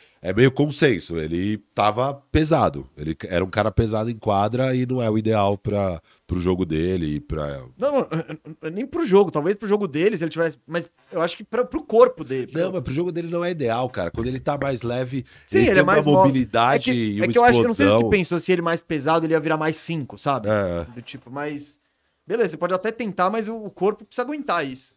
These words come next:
Speaker 2: Então, vamos perder uns quilinhos aí, Anthony Davis, mas parabéns aí, décima segunda posição pra você.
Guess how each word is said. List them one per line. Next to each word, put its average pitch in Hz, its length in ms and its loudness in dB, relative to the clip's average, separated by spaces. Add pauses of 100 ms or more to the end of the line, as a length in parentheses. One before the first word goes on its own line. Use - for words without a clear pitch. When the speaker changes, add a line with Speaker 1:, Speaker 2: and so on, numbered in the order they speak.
Speaker 2:
Então, 143 420 -14 (460)
vamos 233 160 -6
perder 214 240 0
uns 214 140 -2
quilinhos 170 360 -4
aí, 156 160 0
Anthony 165 300 -6
Davis, 151 420 -4
mas 147 160 -14
parabéns 151 600 -4
aí, 147 100 -2
décima 160 420 -6
segunda 151 380 -10
posição 127 540 -8
pra 120 100 -12
você. 135 460 -10